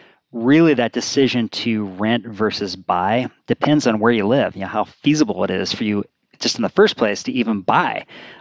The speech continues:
Uh, and then, of course, that depends on your financial situation and where you're living and, and how that all, all, all affects you. So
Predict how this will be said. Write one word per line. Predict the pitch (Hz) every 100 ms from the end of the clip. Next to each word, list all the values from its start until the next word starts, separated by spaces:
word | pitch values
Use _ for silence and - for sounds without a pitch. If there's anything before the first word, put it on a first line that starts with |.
| -
Uh, | 117 113
and | 131
then, | 123
of | 120
course, | - 120
that | - 120
depends | 120 - 120 113
on | 110
your |
financial | 98 110 104 110 127
situation | - 117 110 107 101 117
and | 107
where | 98
you're | 98 95
living | 98 98 95
and, | 95 95
and | 101
how | 90 98
that | 98
all, | 90 85
all, | 90 104 92
all | 101 98
affects | - 107 -
you. | 90 87 - - - -
So | - 143